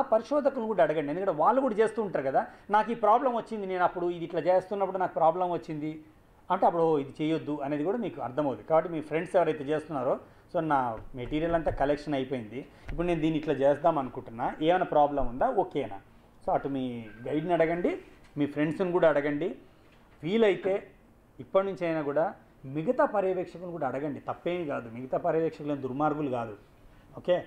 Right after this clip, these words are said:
అప్పటిదాకున్న మీ టీచర్సే. ఆ, ఆ, ఆ ఒక్క పిహెచ్డీ, ఎంఫిల్కి రాగానే ఆ టీచర్ నాలెడ్జ్ ఏం పోదు, ఆ టీచర్ ఇదేం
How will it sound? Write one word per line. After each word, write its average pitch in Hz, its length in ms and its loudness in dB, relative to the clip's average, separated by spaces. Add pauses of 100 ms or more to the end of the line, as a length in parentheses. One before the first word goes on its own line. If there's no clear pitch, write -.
(300)
అప్పటిదాకున్న 170 480 2 (100)
మీ 156 140 -4
టీచర్సే. 151 440 -4 (1160)
ఆ, - 20 -8 (220)
ఆ, 117 40 -4 (180)
ఆ 135 40 4 (320)
ఒక్క - 140 2 (640)
పిహెచ్డీ, 185 500 0
ఎంఫిల్కి 165 380 -2
రాగానే 160 400 0
ఆ - 20 4 (320)
టీచర్ 160 400 -2
నాలెడ్జ్ 156 380 2
ఏం 151 160 -2
పోదు, 156 220 0 (100)
ఆ - 100 2
టీచర్ 151 300 -4 (380)
ఇదేం 156 200 -2